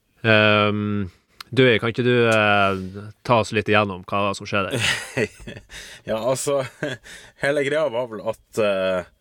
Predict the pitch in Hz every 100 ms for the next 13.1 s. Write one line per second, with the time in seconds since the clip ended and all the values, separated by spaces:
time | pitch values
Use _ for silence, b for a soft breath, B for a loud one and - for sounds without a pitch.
0 | _ _ _ _ - 117 127 185 202 185
1 | 185 170 180 175 104 104 113 117 98 110
2 | 113 135 135 131 - 135 90 _ - 87
3 | 82 80 71 b b b - 131 127 90
4 | 87 87 85 98 90 101 107 85 87 87
5 | 85 80 78 76 67 - 90 90 92 95
6 | 101 85 80 80 80 82 80 - - -
7 | - - - 87 82 87 - 87 87 85
8 | 80 67 - 80 80 80 82 85 80 80
9 | 78 - 87 78 67 78 78 76 76 73
10 | _ - - _ _ 82 80 58 98 104
11 | - 98 - 101 - 95 98 92 92 -
12 | 90 87 98 87 73 98 123 113 123 120
13 | -